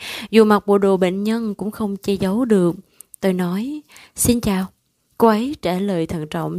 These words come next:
nhưng không thiếu lễ độ. "Xin chào." Tôi nói, "Không sao, cô cứ thả lỏng. Tôi không đến để kiểm định tâm lý đâu." Cô ấy đáp, "Ồ, vậy anh đến để làm gì?" Tôi nói,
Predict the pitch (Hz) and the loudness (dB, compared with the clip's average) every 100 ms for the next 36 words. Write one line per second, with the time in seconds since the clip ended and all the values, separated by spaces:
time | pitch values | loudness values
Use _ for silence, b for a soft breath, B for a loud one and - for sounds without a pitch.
0 | 190 202 202 196 196 190 190 208 240 175 | -4 -2 -4 -4 -6 -4 -2 -2 -2 0
1 | 190 165 160 - b b - - 220 220 | 0 0 -2 -6 b b -12 -4 -4 -2
2 | 185 175 - b b b b b b b | -2 -4 -6 b b b b b b b
3 | _ _ - 196 185 185 240 311 - - | _ _ -2 0 2 0 -2 -8 -12 -20
4 | b b - 233 240 233 233 - b b | b b -6 -2 0 0 -2 -8 b b
5 | _ 208 208 214 233 302 185 190 185 185 | _ 0 2 0 -2 -2 -4 -4 -4 -4
6 | 285 b b b b _ _ - 202 - | -8 b b b b _ _ -4 -2 -2
7 | 208 202 202 202 247 294 180 - 170 226 | -2 0 0 0 -2 -8 -8 -6 -4 -2
8 | 170 170 - 202 202 240 269 214 214 _ | -2 -4 -6 -4 -2 -2 -4 -4 -6 _
9 | _ _ _ _ _ _ _ _ _ _ | _ _ _ _ _ _ _ _ _ _
10 | _ _ _ _ _ _ _ _ _ _ | _ _ _ _ _ _ _ _ _ _
11 | _ 185 185 202 214 285 - _ _ - | _ 2 2 2 0 0 -4 _ _ -2
12 | 190 180 175 - 208 220 240 240 196 185 | 0 2 -2 -2 0 0 -2 -2 -2 -2
13 | 185 190 - _ _ _ _ _ _ _ | -2 -4 -10 _ _ _ _ _ _ _
14 | - 190 185 185 254 | -4 -2 0 -2 -4